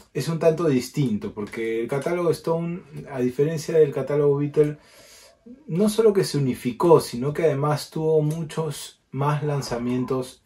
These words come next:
después de ese periodo de la diferenciación entre mono y estéreo y de la lucha entre el catálogo norteamericano con el catálogo inglés. Y de hecho,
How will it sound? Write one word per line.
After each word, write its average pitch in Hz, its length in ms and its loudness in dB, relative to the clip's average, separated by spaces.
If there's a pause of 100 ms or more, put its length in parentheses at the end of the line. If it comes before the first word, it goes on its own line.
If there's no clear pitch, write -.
(120)
después 120 760 2
de 139 60 2
ese 127 180 0
periodo 120 460 0
de 117 300 0 (100)
la 110 80 -8
diferenciación 101 760 -8
entre 101 220 -6
mono 113 280 -4
y 113 100 -8
estéreo 127 540 0 (400)
y 139 60 -2
de 139 140 6
la 120 120 2
lucha 123 300 2
entre 117 220 -4
el 113 60 -6
catálogo 113 760 -2 (140)
norteamericano 117 880 -6 (420)
con 120 220 -4
el 110 80 -4
catálogo 104 460 -4
inglés. 90 540 -10 (540)
Y 156 80 -2
de 180 160 8
hecho, 202 380 4